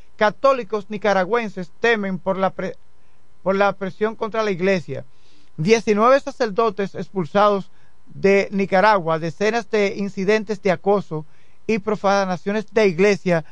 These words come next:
se han registrado en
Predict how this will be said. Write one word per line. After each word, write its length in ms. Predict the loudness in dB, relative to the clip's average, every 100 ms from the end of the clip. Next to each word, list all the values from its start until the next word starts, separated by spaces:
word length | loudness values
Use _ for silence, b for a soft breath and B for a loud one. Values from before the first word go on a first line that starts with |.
| b b
se 160 | 2 4
han 140 | 4
registrado 720 | 4 2 2 4 6 4 0 -6 -16 -16 -16 -16 -16 -16 -16 -16 -16 -16 -16 -16 -14 -14 -14 -14 -14 0
en 420 | 4 6 4 0